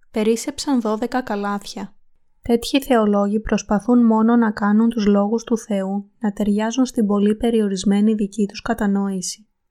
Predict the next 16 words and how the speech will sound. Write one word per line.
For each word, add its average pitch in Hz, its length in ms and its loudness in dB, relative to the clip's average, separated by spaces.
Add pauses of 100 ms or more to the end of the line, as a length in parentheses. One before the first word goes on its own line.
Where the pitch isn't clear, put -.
(920)
Η 208 160 -2
πίστη 240 360 0
στην 269 260 2
αλήθεια 208 480 2
του 254 140 2
Θεού 190 560 -4 (220)
είναι 247 300 6
απλή 240 320 2
πίστη 226 440 -2
στο - 160 -2
όμορφο 214 400 0
Ευαγγέλιο 208 640 2
που 220 120 -2
έδωσε 202 400 -2
ο 214 80 -2
Θεός. 196 640 -6